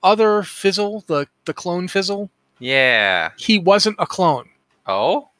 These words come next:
Speaker 1: He was you after you took the Hand and Eye of Vecna. That's why he had an eye patch. That's why he had a hook hand, because he had to remove the hand and eye from his, from himself.
Speaker 2: Uh, that makes sense.
Speaker 1: That was,
Speaker 2: I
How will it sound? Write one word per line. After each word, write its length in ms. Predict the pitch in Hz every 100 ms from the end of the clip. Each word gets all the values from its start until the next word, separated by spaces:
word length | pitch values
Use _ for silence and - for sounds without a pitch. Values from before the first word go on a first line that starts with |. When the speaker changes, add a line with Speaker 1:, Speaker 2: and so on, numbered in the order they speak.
| -
Speaker 1:
He 140 | 180
was 200 | 175 147
you 520 | 139 180 214 160 147 - _ _ -
after 380 | 170 196 - 190
you 220 | 170 175
took 320 | - 208 -
the 100 | -
Hand 300 | 156 165 151
and 100 | 147
Eye 120 | 143 143
of 120 | 135
Vecna. 460 | 139 131 143 123 - _ _ -
That's 200 | 170 196
why 180 | 202
he 100 | 196
had 160 | 208 190
an 80 | 185
eye 200 | 180 196
patch. 640 | - 156 113 - - - - _ _ _
That's 180 | 156 -
why 180 | 180 190
he 100 | 202
had 140 | 190
a 40 | 185
hook 260 | - 196
hand, 460 | - 165 135 113 _ _ _
because 280 | 165 - 185
he 120 | 175
had 220 | 165 180 165
to 80 |
remove 540 | 185 175 170 233 233 175
the 100 | 180
hand 260 | 151 151 151
and 100 | 151
eye 140 | 151
from 220 | 151 170
his, 180 | 156 156 170 160
from 220 | - 165
himself. 640 | 160 156 175 156 - - _ _
Speaker 2:
Uh, 60 | 120 117 117 120 120 117 117 110
that 160 | 107 -
makes 260 | 110 -
sense. 320 | 98 98 98 -
Speaker 1:
That 180 | 156
was, 100 | 107
Speaker 2:
I 180 | 113 113